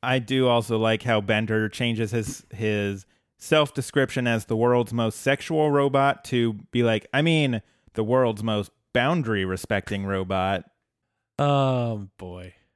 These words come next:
Speaker 1: But yeah, he's, he's not good at hiding
Speaker 2: No,
Speaker 1: this affair.
Speaker 2: absolutely not.
Speaker 1: He's, like, one step away from just robo-humping the Don Bot's wife right there in front of him. Like, so close.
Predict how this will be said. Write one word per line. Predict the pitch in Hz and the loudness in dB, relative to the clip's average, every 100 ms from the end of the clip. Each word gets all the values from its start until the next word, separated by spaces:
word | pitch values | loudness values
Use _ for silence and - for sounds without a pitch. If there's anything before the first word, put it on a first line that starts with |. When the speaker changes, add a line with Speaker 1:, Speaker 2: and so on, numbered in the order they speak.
| _ _ _ _ | _ _ _ _
Speaker 1:
But | 170 | 2
yeah, | 160 147 | 4 4
he's, | 202 175 | 2 0
he's | 147 196 180 | -2 -2 2
not | 151 143 120 | 2 2 2
good | 117 101 | 2 2
at | 104 | -2
hiding | 110 110 101 98 98 | 0 0 2 -2 0
Speaker 2:
No, | 202 233 | 4 4
Speaker 1:
this | 170 156 | 4 -2
affair. | 127 104 113 101 95 95 | -6 -2 0 2 0 0
Speaker 2:
absolutely | 131 139 117 110 | -2 -4 -6 -8
not. | 104 104 101 _ _ _ _ _ _ _ | -8 -12 -16 _ _ _ _ _ _ _
Speaker 1:
He's, | 170 202 160 131 - _ _ - | -2 2 2 0 -8 _ _ -4
like, | 160 156 117 | 2 2 2
one | - 143 156 156 143 | -4 0 4 4 2
step | - 139 120 | 2 2 2
away | 120 120 113 | 4 4 4
from | 107 120 110 104 104 107 - | 2 0 -2 0 -4 -6 -6
just | - 110 - | -2 -2 -2
robo-humping | - 117 127 127 123 117 110 127 117 120 110 110 | -10 -2 2 2 4 2 2 0 0 0 0 -2
the | 98 113 | -4 -2
Don | 120 117 110 | 0 0 2
Bot's | 110 104 117 | 2 0 0
wife | 117 107 104 - | 2 2 0 -4
right | 117 123 113 | 0 2 2
there | 101 117 110 | 2 2 2
in | 107 | -2
front | 123 110 | 0 0
of | 98 | 0
him. | 95 95 92 101 95 - | -2 -2 -4 -8 -10 -2
Like, | 113 107 104 101 - - _ _ _ _ | 2 2 2 -2 -8 -20 _ _ _ _
so | - - 165 147 127 110 | -4 2 4 6 4 0
close. | - 104 98 98 - - | 0 -2 -2 -8 -14 -20